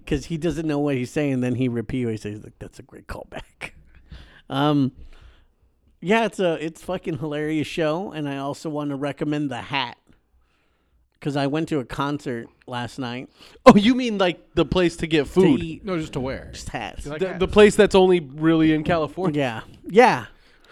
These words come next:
Speaker 1: Yeah. Um, 'cause after the show
Speaker 3: Never really thought about that for some reason. It's true.
Speaker 1: It's,
Speaker 2: California.
Speaker 1: it's amazing.
Speaker 3: It
Speaker 2: Did you
Speaker 3: is.
Speaker 2: get wet
Speaker 1: I
Speaker 2: fries?
Speaker 1: mean,
Speaker 3: Their pastrami's the best.
Speaker 1: we got,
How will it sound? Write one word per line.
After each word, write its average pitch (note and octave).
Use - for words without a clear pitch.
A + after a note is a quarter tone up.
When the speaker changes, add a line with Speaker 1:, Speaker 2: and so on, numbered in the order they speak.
Speaker 1:
Yeah. C#3+
Um, D3
'cause E3+
after E3+
the D#3+
show D3
Speaker 3:
Never C3+
really C#3+
thought C3
about G#2+
that F#2+
for -
some G2
reason. -
It's -
true. C4+
Speaker 1:
It's, F#3
Speaker 2:
California. C4
Speaker 1:
it's G3
amazing. A2
Speaker 3:
It F3+
Speaker 2:
Did D3+
you E3
Speaker 3:
is. D#3
Speaker 2:
get A#2+
wet A2
Speaker 1:
I -
Speaker 2:
fries? F#3+
Speaker 1:
mean, F3+
Speaker 3:
Their C#3+
pastrami's C#3
the F#2
best. F#2+
Speaker 1:
we F3+
got, F#3